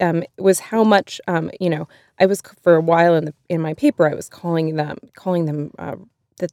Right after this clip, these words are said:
they, they were training people in India or people in the Philippines on a neutral set of principles. And then I quickly realized that they were not at all neutral. They were just what I was used to. And they were, in fact,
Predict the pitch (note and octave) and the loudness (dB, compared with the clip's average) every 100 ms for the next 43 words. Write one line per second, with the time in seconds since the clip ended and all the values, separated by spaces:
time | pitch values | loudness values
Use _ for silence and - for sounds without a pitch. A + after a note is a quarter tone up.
0 | _ E3+ D#3 D#3 D3 - - G3+ F#3+ E3 | _ -2 0 0 -4 -4 -2 2 4 4
1 | D#3+ F3 D#3+ D#3+ D#3+ D#3 D#3 D3 C#3+ D#3+ | 0 -6 -4 -4 -2 -4 0 0 -2 -8
2 | D#3 D3+ D3+ E3 D3+ D#3 D#3 D3+ C#3+ D3+ | -6 -6 -4 -4 -4 -4 -6 -4 -4 -2
3 | D#3+ E3+ E3+ - - - A#2+ - E3 D3+ | -4 -4 -10 -8 -6 -6 -6 -6 -4 -4
4 | C#3 C#3+ F3+ D#3+ - A#3 F3+ E3 F#3 D3 | -6 -2 0 0 -2 -6 -4 -6 -2 -4
5 | D3 D3 D3 C#3 D#3 G#3 E3+ D#3 D#3 D3+ | -4 -2 -2 0 0 2 4 2 2 0
6 | - C#3 D3 D#3+ D#3 C#3 F3 C#3+ - C3 | -2 -6 -6 -6 -2 4 4 4 -4 -10
7 | - C3+ C#3 G#3 - G#3 G#3+ - E3 D3+ | -6 -4 0 2 6 8 6 4 0 0